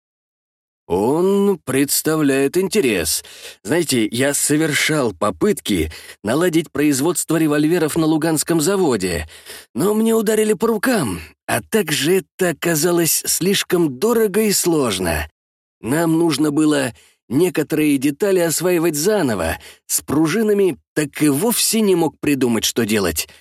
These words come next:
Да и патенты. Впрочем, я говорил об этом", — сказал Федор Иванович, взял в руки револьвер и начал его крутить, разбирать.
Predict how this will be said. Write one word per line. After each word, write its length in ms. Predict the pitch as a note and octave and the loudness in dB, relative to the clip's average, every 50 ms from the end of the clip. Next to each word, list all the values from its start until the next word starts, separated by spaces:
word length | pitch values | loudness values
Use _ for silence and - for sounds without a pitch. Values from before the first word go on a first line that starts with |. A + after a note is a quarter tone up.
| _ _ _ _ - | _ _ _ _ -2
Да 80 | - | 0
и 80 | - E3 D#3 _ _ - | 0 0 0 _ _ -4
патенты. 920 | F3+ D#3 - - - - A#2+ A#2+ B2+ A2 G2+ E2 - G2+ F#2 D#2 C#2+ C#2+ _ _ _ _ _ _ _ _ _ _ _ - | -4 -4 -4 -2 -4 -2 0 0 0 0 -2 -2 -2 0 0 0 -2 -6 _ _ _ _ _ _ _ _ _ _ _ -8
Впрочем, 320 | - C#3 C#3+ C#3 - C#3 | -4 -4 -2 0 0 2
я 160 | C3+ C3 C3 | 2 2 2
говорил 380 | B2 C3+ C3 C3+ C3 D3 C3 C3 | 0 0 0 0 0 0 0 -2
об 100 | G2+ F2+ | -2 -2
этом", — 360 | F2+ E2 - - D2+ C#2+ C#2 - _ _ _ _ _ _ _ _ _ _ _ _ _ _ _ | -4 -4 -4 -4 -6 -6 -10 -14 _ _ _ _ _ _ _ _ _ _ _ _ _ _ _
сказал 520 | - - - - A#2 A#2 G#2+ A2+ A2+ A2 | -12 -10 -4 -2 -2 0 0 0 0 0
Федор 380 | G#2 - - B2 A2 G#2+ G#2+ G#2+ | -2 -2 -2 -2 0 0 0 0
Иванович, 640 | G#2 G#2+ C#3 D#3+ C#3 A#2+ G2 F2+ D#2+ D#2 - - - - - _ _ - | 0 0 0 0 0 0 0 -2 -2 -4 -6 -8 -8 -16 -20 _ _ -10
взял 380 | F#2 G#2 B2+ F#3 A3+ G#3 D3 | -6 -4 0 0 2 2 0
в 60 | A#2 | 0
руки 280 | A2+ A2+ G#2+ - - A2 | 0 -2 -2 -2 -2 -2
револьвер 520 | G#2 G#2 G#2+ A#2 C#3+ F3 G#3+ A#3 G#3+ - - _ _ _ _ _ - | 0 0 0 0 0 0 0 0 -2 -2 -6 _ _ _ _ _ -6
и 120 | A2+ A#2 A#2+ | -2 0 0
начал 420 | C#3 F#3 G#3 A3 - - G3+ F3+ | 2 2 0 0 0 0 0 0
его 260 | E3+ E3+ F#3 F3 F#3 | 2 0 0 0 -2
крутить, 640 | - - - F#3 F3+ - - - F2 D#2 D2+ - - _ _ _ - | -4 -2 -2 -2 -2 -2 -4 -6 -4 -6 -6 -10 -14 _ _ _ -4
разбирать. 840 | - F#3 F#3 D#3+ D#3 D#3+ G3+ F3+ C3 G#2 F2 D2+ D#2 - - - | -2 -2 -2 -2 0 0 0 2 2 0 -2 -4 -6 -8 -12 -12